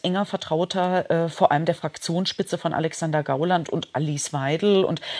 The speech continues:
wie groß die Unruhe in der Fraktion war, das konnte man auch sehen, dass es gestern zwei Anträge auf Entlassung durch die A-F-D-Bundestagsabgeordneten gab,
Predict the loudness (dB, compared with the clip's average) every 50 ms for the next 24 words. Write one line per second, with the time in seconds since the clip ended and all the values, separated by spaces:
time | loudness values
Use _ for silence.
0 | -10 -4 0 0 0 2 4 2 2 2 0 -2 0 0 2 2 2 2 4 4
1 | 4 4 4 4 2 2 0 -8 -8 -6 -2 0 0 2 2 2 4 4 4 2
2 | 0 -2 -4 -4 -2 -2 -2 0 0 -2 -4 -4 -4 -2 -2 0 0 0 0 0
3 | 0 -2 -4 -2 0 0 0 0 0 0 0 0 0 0 2 4 4 4 4 4
4 | 2 0 0 -2 -2 -2 0 2 4 4 4 4 4 2 0 -2 0 0 -2 0
5 | 2 2 2 2 2 0 0 0 0 -2 -4 -8 -6 -2 -2 -2 -2 -2 -2 -2
6 | -2 0 0 -2 -2 -2 -2 -4 -4 -2 -2 -4 -2 -2 -2 -2 -2 -2 -2 -4
7 | -6 -6 -4 0 2 2 4 2 0 -2